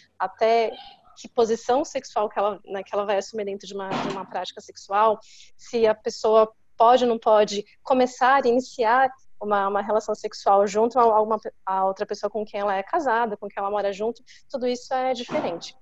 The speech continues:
E pensando também que, eu, eu caí aquela hora, né?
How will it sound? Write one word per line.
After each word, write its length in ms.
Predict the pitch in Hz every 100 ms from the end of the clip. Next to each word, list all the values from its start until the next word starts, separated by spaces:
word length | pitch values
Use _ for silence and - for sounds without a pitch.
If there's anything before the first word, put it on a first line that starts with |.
| - _ _ _ _ _ _ _ - _ _ -
E 240 | 220 226
pensando 440 | - 254 254 294 302
também 340 | 285 254 226
que, 520 | 226 - 208 202 185 - _ _ _ _ - -
eu, 120 | 190
eu 140 | 190 226
caí 260 | 233 208
aquela 360 | 208 - 208 196
hora, 220 | 196 185
né? 220 | 196 208